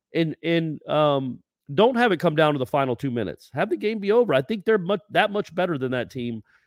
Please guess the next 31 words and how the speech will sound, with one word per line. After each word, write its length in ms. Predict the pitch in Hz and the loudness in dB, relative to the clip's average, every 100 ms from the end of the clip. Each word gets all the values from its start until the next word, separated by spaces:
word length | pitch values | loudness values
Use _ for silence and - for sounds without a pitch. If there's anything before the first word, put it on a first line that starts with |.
| _ | _
that 140 | 143 143 | -4 0
they 100 | 165 | 0
should 220 | - 147 | 0 -4
do 160 | 254 226 | 0 4
that, 240 | 185 170 | 4 6
but 160 | 175 147 | 4 6
rivalry 400 | 165 165 156 127 | 6 6 2 0
games 260 | 127 123 | -4 -4
are 80 | 120 | -6
weird 300 | 104 107 98 | -4 -4 -4
and 80 | 98 | -4
who 100 | 113 | -2
knows. 300 | 101 98 92 | 0 -2 -2
But 160 | 123 104 _ _ _ - | -4 -6 _ _ _ 2
at 140 | 196 | 2
any 160 | 247 190 | 4 4
rate, 240 | 156 143 _ _ _ _ _ | 4 2 _ _ _ _ _
going 160 | 196 196 | 0 4
back 180 | 185 | 4
to 80 | - | 2
your, 160 | 165 120 | -4 -4
your 160 | 143 131 | -8 -6
point, 320 | - 202 127 - | -2 0 -2 -2
I 140 | 147 | 0
absolutely 640 | 143 170 180 - 175 156 139 | 2 2 2 -2 -2 -2 -2
think 200 | 143 120 | -6 -8
this 160 | 135 | -10
is 60 | 104 | -10
a 60 | 107 | -8
critical 360 | - 131 127 | -4 -4 -4
month. 340 | 117 120 120 | -4 -4 -4